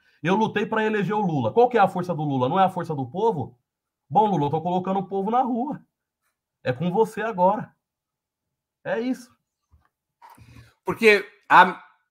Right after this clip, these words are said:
Speaker 2: diversos, ou há alguns militantes de esquerda, do P T, que dizem o seguinte, "Ah, é uma contradição." Debaixo do governo Bolsonaro,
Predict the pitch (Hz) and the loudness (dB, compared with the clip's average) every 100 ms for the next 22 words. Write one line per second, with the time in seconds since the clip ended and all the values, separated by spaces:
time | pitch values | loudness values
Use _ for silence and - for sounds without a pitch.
0 | _ 131 139 117 127 113 - - 107 - | _ -6 -4 -2 -6 -6 -12 -20 -20 -20
1 | - - - - 98 90 92 104 104 147 | -20 -20 -20 -18 -12 -10 -8 -10 -4 -2
2 | 151 120 - 113 110 98 - 117 110 - | -2 -4 -10 -10 -10 -10 -10 -10 -10 -14
3 | 107 101 - - 101 - - 165 170 127 | -18 -18 -20 -20 -20 -18 -2 0 2 0
4 | 92 87 101 - 101 - 156 156 113 _ | -2 -18 -18 -16 -16 -6 -4 -2 -4 _
5 | _ _ - 135 165 131 147 139 - 127 | _ _ -10 -6 -6 -4 -6 -8 -12 -10
6 | 117 175 190 180 175 185 190 175 175 175 | -10 2 6 6 6 2 0 -6 -2 -2
7 | 165 - 151 143 110 - _ _ _ 139 | -2 -6 0 0 -2 -12 _ _ _ -6
8 | 135 170 180 - 180 156 147 127 139 147 | 4 6 6 2 -8 -4 -4 -4 -10 -8
9 | 185 151 185 170 196 202 202 196 | -10 -6 -6 0 4 4 4 0